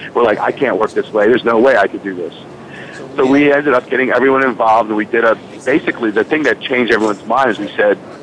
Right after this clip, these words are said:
we did an exercise with a, a consultant who helped us look at this and said, "How is work changing? You know, from independent to interdependent, from, uh, planned meetings to ad hoc meetings, from, you know, small individual work to group work."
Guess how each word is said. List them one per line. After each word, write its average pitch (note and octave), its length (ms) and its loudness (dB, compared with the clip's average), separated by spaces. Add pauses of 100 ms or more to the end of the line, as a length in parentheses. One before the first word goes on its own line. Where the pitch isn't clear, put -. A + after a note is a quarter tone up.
(360)
we A2+ 80 -6
did B2+ 120 0
an A#2 80 -2
exercise A2 640 0
with G#2+ 140 2
a, G#2 240 4
a G2+ 40 0
consultant A#2 640 -2
who G#2 120 -2
helped A2 180 0
us G2+ 180 -4
look C#3+ 140 -2
at C#3 100 0
this F#2+ 280 -2
and F#2+ 160 -10
said, G2+ 200 2 (360)
"How D3 480 0
is C3 300 4
work A2 280 2 (100)
changing? G#2 440 -4 (200)
You A2 60 -4
know, G#2+ 120 2
from G#2 240 -6
independent B2 800 0
to D3 160 -6
interdependent, G2+ 840 -2
from, G2+ 280 0 (580)
uh, G#2 100 0
planned C3+ 720 0
meetings C#3 400 4 (120)
to - 160 -4
ad A2 160 0
hoc A#2+ 300 0
meetings, F#2+ 400 0
from, G2 440 0 (480)
you A#2+ 80 4
know, G#2+ 180 6
small B2+ 480 2 (500)
individual C#3 440 -2
work B2+ 300 0
to - 80 -12
group A#2 320 -2
work." F2 240 -2